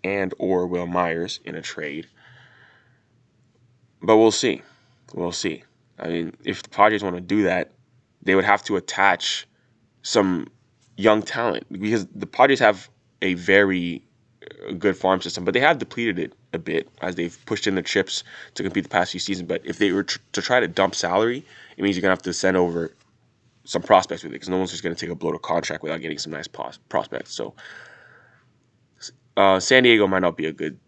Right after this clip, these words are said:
fit. Well, where else? Well, the Marlins. The Marlins have been interested in him, reportedly. I mean, Castellanos is a Miami area native, and the Fish already committed four years, fifty-five million to Avisaíl Garcia, but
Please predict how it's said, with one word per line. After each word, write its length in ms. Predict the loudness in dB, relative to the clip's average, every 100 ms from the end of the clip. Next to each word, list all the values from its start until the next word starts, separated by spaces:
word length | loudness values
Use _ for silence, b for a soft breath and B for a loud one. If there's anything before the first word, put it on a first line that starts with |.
| _
fit. 320 | -10 -8 -4
Well, 220 | 2 2
where 220 | 4 6 6
else? 280 | 4 2
Well, 120 | 2 2
the 60 |
Marlins. 720 | 0 2 4 4 2 -4 -12 -14 b b b b
The 60 | 4
Marlins 260 | 8 8 6
have 100 | 0
been 80 |
interested 400 | -4 -4 -4 -4
in 80 | -4
him, 400 | -6 -6 -6 -8 -14
reportedly. 640 | -10 -2 0 0 -4 -6 -10 b b -2
I 60 |
mean, 280 | 0 0 -2 _
Castellanos 500 | 0 2 2 2 0 2
is 160 | 2
a 40 | 4
Miami 400 | 2 2 0 2
area 280 | 2 2
native, 520 | 0 -2 0 0 -2 -12 b b b b b
and 360 | 4 6 6 0 _ _ _ _ _ _ _ _
the 100 | -4
Fish 460 | 4 4 4 -2 -8 _ _ _ _ 4
already 440 | 6 6 4 -8 -10
committed 380 | -2 4 6 6
four 220 | 2 4
years, 140 | 4 2
fifty-five 400 | -6 -2 2 4
million 160 | 4 2
to 60 |
Avisaíl 440 | -2 -2 -2 -2 0
Garcia, 440 | -2 -4 -2 -2
but 180 | -2